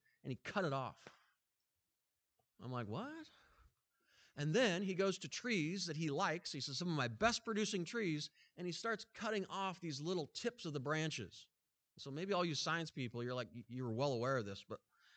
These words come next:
so then what he does is he takes these little scions, the little tips from the branch, he takes the bark off, he splits the bark of the actual tree, could be a completely different tree,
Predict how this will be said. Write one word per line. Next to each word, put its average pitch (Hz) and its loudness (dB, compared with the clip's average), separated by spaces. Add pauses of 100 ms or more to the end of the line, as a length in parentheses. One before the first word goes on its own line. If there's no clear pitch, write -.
(220)
so - 2
then 220 8
what 240 6
he 202 4
does 156 6
is 156 -2
he 160 -2
takes 202 -2
these 175 -4
little 175 2
scions, 160 0 (460)
the 117 -8
little 170 2
tips 226 2
from 170 0
the 135 0 (120)
branch, 143 0 (1400)
he 147 -4
takes 196 0
the 160 -2
bark 170 4
off, 127 2 (1000)
he 139 -8
splits 196 -4
the 190 0
bark 170 4
of 143 -2
the 127 -2
actual 151 -2
tree, 185 -2
could 196 -2
be 165 2
a 131 0
completely 156 0
different 135 0
tree, 139 0